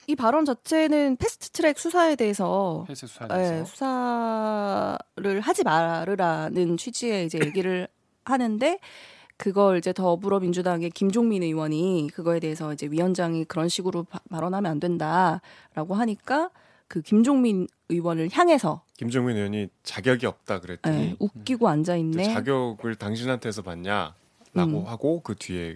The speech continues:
Speaker 3: 그
Speaker 1: 웃기고
Speaker 3: 말을
Speaker 1: 앉아있네.
Speaker 2: 아니, 그러니까, 예, 그러니까
Speaker 1: 예,
Speaker 2: 이게
Speaker 1: 당신
Speaker 2: 사-,
Speaker 1: 같은 게.
Speaker 2: 사실은 뭐 "정치의 문제다, 검찰 손대지 마라." 뭐 이런 식으로 말을 한 거 아닙니까?
Speaker 1: 네.
Speaker 2: 본인들이 지금 그, 그 피의 사실로 지금 입건이 돼 있는 상태에서.
Speaker 1: 예.
Speaker 2: 예. 사실 이게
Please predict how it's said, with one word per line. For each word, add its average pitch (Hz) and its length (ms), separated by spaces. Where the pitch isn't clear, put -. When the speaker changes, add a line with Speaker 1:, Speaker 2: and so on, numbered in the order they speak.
Speaker 3:
그 - 120
Speaker 1:
웃기고 196 300
Speaker 3:
말을 151 160
Speaker 1:
앉아있네. 180 460
Speaker 2:
아니, 285 140
그러니까, 160 280
예, 127 300
그러니까 165 260
Speaker 1:
예, 170 40
Speaker 2:
이게 180 180
Speaker 1:
당신 180 200
Speaker 2:
사-, 156 60
Speaker 1:
같은 156 260
게. - 340
Speaker 2:
사실은 170 680
뭐 139 120
"정치의 269 720
문제다, 180 440
검찰 180 360
손대지 214 280
마라." 110 300
뭐 143 120
이런 262 160
식으로 214 240
말을 127 180
한 175 80
거 147 60
아닙니까? 104 360
Speaker 1:
네. 160 260
Speaker 2:
본인들이 220 480
지금 139 340
그, 110 380
그 135 100
피의 254 240
사실로 202 300
지금 120 440
입건이 165 340
돼 127 80
있는 120 120
상태에서. 131 540
Speaker 1:
예. 165 520
Speaker 2:
예. 101 240
사실 269 280
이게 165 220